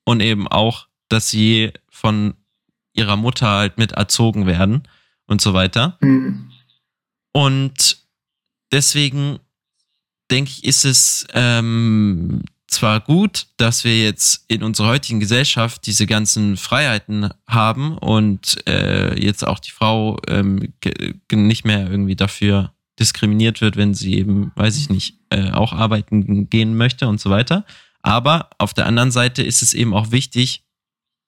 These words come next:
Speaker 1: dass das nicht zu, dazu kommt, dass man eben, dass es nicht mehr wertgeschätzt wird,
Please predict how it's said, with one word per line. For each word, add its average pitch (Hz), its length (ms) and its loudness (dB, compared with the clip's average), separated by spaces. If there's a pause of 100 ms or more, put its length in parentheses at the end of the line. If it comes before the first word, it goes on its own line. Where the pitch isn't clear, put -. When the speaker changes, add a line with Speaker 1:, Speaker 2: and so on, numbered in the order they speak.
(960)
Speaker 1:
dass - 500 -2 (440)
das - 180 2
nicht 123 200 0
zu, 107 600 2 (200)
dazu 117 320 0
kommt, 117 400 -2
dass 110 160 0
man 107 180 2
eben, 104 320 0
dass 92 220 0
es 104 120 -2
nicht 113 140 -2
mehr 104 160 2
wertgeschätzt 113 640 -2
wird, 101 320 0